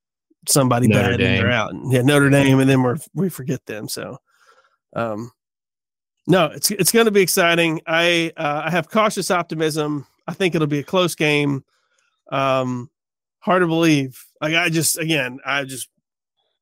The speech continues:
Speaker 1: every time I look at this, I'm just shocked that Tennessee is in this spot. All the credit to, to Heupel on the team. They have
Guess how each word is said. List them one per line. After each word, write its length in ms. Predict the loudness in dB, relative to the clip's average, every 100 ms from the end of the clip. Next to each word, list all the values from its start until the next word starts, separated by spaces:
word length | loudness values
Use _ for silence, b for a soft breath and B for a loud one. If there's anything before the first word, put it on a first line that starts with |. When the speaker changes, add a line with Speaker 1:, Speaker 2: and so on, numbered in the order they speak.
| _
Speaker 1:
every 180 | -6 -6
time 240 | -2 0 2
I 40 |
look 180 | 0 -2
at 80 | -6
this, 180 | -10
I'm 120 | -10 -10
just 120 | -4
shocked 280 | -2 -2 -8
that 180 | -14
Tennessee 400 | -2 0 0 0
is 120 | 0 -2
in 120 | -2
this 140 | -2
spot. 500 | -2 -2 -2 -4 -8 b b b b b _
All 160 | 2
the 80 | 2
credit 360 | 2 2 0 0
to, 360 | -2 0 -4 -6
to 60 |
Heupel 340 | -2 -2 -2 0
on 60 |
the 60 | 0
team. 320 | 2 2 4
They 140 | 4 2
have 180 | 0